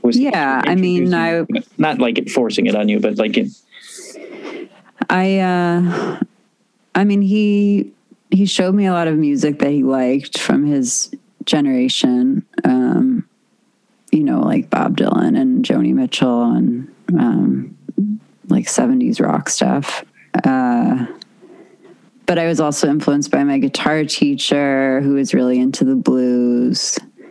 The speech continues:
Speaker 2: uh, and, like, old folk songs. Um, and I think, you know, one thing that my parents did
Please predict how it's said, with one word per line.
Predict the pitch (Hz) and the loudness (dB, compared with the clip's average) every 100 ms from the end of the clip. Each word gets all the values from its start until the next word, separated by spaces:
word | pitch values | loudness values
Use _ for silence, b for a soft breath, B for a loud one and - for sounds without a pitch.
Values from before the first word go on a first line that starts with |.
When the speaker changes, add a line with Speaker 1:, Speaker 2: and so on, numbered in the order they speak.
| B B - - | B B -4 0
Speaker 2:
uh, | 135 127 120 - | 2 2 0 2
and, | 269 262 | 2 2
like, | 240 - | 0 0
old | - 123 120 | 0 0 -2
folk | - 127 - | 0 -2 0
songs. | - 127 123 123 123 127 131 - - - _ B B B _ _ - | 0 0 2 2 2 0 -2 -6 -10 -20 _ B B B _ _ -4
Um, | 131 123 123 120 123 - _ _ - | 0 2 2 2 0 -2 _ _ -4
and | 175 | 0
I | 196 | 2
think, | 196 220 202 - | 2 0 0 0
you | 175 | 2
know, | 175 147 | 2 2
one | 131 143 147 | 2 0 0
thing | 160 156 | 0 0
that | 147 127 - - | 0 0 -2 0
my | 156 | 0
parents | 143 156 156 143 143 - | 0 2 2 2 -2 -2
did | 135 131 131 123 | 0 2 2 0